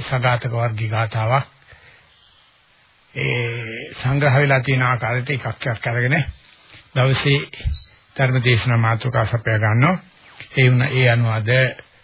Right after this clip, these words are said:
මේ මාන කාම කියලා සූත්‍රයක්, නැත්නම් සගතක සූත්‍රයක් තමයි, අ, මාතෘකාවට අරන් තියෙන්නේ.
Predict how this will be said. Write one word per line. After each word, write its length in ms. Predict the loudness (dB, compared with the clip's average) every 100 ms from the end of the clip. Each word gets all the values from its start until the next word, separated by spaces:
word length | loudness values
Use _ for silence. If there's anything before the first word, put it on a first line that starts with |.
| _ -8
මේ 300 | -6 -8 -8
මාන 500 | -2 0 2 2 2 -2 -6 -14
කාම 480 | -2 4 4 4 0
කියලා 400 | -2 -4 -2 -2
සූත්‍රයක්, 520 | -4 -4 -4 -4 -6 -20 -20 _ _ -20 _ _
නැත්නම් 440 | -6 -6 -4 -6 -6 -12 -20 -20 -10
සගතක 580 | -4 -2 0 0 -2 -4
සූත්‍රයක් 600 | -2 -2 -2 0 0 -2 -16 -20 -20 -20 -12 -4
තමයි, 520 | 0 0 0 -2 -8 _ _ _ -6
අ, 220 | -2 0
මාතෘකාවට 640 | 0 0 -2 -2 -2 0
අරන් 240 | 0 0
තියෙන්නේ. 340 | 0 -2 -2